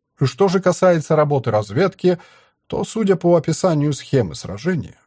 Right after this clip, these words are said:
русские довольно хорошо знали, через какой квадрат моря будут идти германские линкоры сквозь минную банку, и ждали их. А из этого следует?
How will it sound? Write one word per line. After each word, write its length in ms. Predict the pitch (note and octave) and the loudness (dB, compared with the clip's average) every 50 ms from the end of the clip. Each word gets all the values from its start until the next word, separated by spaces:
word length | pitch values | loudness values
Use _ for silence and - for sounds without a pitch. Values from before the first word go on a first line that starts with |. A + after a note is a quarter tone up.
| _ - | _ -8
русские 460 | - - E3+ G#3+ - - - G#3 G#3+ | -6 -6 -6 -6 -10 -10 -8 -4 0
довольно 420 | E3+ E3 D#3 D#3 F#3+ G#3 F3+ F3 | 2 2 4 4 2 2 0 0
хорошо 440 | E3 - E3 E3 E3 D3 - - F#3 | 0 0 0 0 -2 -2 -2 -2 -2
знали, 480 | E3+ C3+ D3 E3+ G3 G#3+ F#3 C3 G2 F2 | -2 -2 -2 -2 0 0 0 -2 -2 -6
через 340 | - - B2 G#2+ A2 A2+ - | -6 -6 -4 -4 -4 -4 -2
какой 400 | - C3+ B2+ - - D3 G2+ - | -2 -2 -2 0 -2 -2 -2 -2
квадрат 480 | - - D#2+ F2+ G2 G#2+ F#2+ E2 - | -4 -4 -4 -2 -2 -2 -4 -4 -6
моря 340 | E2+ F2 G#2 C#3 F3+ G3 G3+ | -8 -4 -2 -2 0 0 0
будут 360 | D#3+ B2 A2 A2 A#2 B2 B2 | -2 -2 -4 -4 -4 -4 -4
идти 300 | C3+ B2+ C3 - A#2 G#2+ | -4 -6 -4 -6 -6 -4
германские 640 | A#2+ B2+ B2+ B2+ A#2+ A2 G2 G2 F#2+ - - A2 G#2 | -2 0 0 0 0 0 -2 -4 -6 -10 -10 -8 -6
линкоры 600 | G#2+ B2 C#3 C3+ - - C#3+ A2+ - - - - _ _ _ _ | -4 -4 -4 -2 0 0 0 0 0 -4 -10 -18 _ _ _ _
сквозь 420 | _ - - - G#2 G2 F2 - - | _ -16 -10 -8 -6 -6 -6 -2 -2
минную 360 | A2+ A#2+ G#2+ F#2+ F#2 F2+ F#2 | 0 0 0 -2 -8 -12 -12
банку, 540 | F#2+ E2+ A#2+ D3+ E3 E3+ D#3+ - G#3 G#3 G#3 _ _ _ _ | -6 -4 -2 0 0 0 0 -2 -4 -4 -6 _ _ _ _
и 120 | - E3+ | -6 -4
ждали 460 | A3 G3+ F#3 D#3+ B2+ G#2 F#2+ F2 D#2+ | -4 -4 -2 0 0 0 -2 -4 -12
их. 340 | D#2 C#2+ - - - - _ _ _ _ _ _ _ - | -14 -16 -16 -20 -20 -20 _ _ _ _ _ _ _ -2
А 140 | C#3 C#3+ | 0 2
из 120 | C#3+ C3+ B2+ | 2 2 2
этого 280 | F3+ G3+ - F#3+ F#3+ | 0 0 0 -2 -2
следует? 600 | E3+ - - A3 A3 C#3+ G2 - C3 - _ _ | -2 -2 -2 -2 -2 -2 -4 -8 -18 -20 _ _